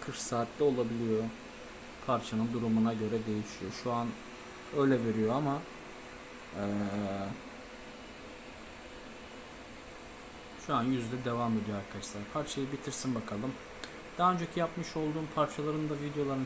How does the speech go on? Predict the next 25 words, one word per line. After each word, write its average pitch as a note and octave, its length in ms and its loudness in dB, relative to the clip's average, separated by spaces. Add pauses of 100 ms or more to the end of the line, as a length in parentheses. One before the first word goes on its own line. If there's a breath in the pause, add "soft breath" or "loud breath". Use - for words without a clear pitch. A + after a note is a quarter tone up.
çekerim. C3+ 500 -2
Hangi C#3+ 180 2 (140)
filament C#3 460 0
markalarını C3 540 0 (100)
kullandım, A2+ 440 2
hangilerini B2+ 640 2
denedim, G#2+ 380 0 (840)
eee, A2+ 520 -2
hangilerinde C3 680 2
başarılı, A2 440 0
hangilerinde A#2 640 0
başarısız. G#2+ 720 -4 (400)
Başarısız F3+ 480 0
olduğum E3+ 380 2 (160)
bir E3 60 -8
şey F#3 140 0 (180)
olmadı. B2 460 2 (420)
Şey A2+ 80 -6
açıkçası - 500 -8
her C3 140 -6
şey C#3 220 -2 (380)
normal, B2 360 4 (220)
stabil A#2+ 460 -2 (380)
şekilde - 280 -6
ilerledi. F#2+ 580 -6